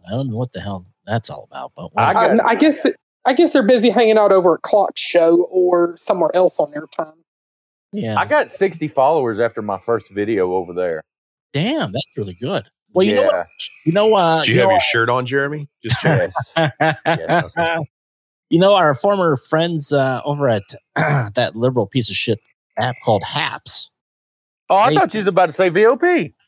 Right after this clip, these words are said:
Speaker 1: Oh, no. God. I don't know which was worse, but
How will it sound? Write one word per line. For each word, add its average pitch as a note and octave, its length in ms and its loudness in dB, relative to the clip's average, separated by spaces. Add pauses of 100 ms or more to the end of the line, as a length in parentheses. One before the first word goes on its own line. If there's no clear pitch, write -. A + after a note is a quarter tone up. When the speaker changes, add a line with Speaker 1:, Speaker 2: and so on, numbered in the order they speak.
(120)
Speaker 1:
Oh, G3 360 2
no. D#3 280 2
God. D#3+ 320 2 (180)
I F#3+ 580 -2
don't D#4 140 2
know E3 200 4
which F3 180 -2
was A2 260 -2
worse, C#3+ 520 0 (200)
but A#2+ 240 2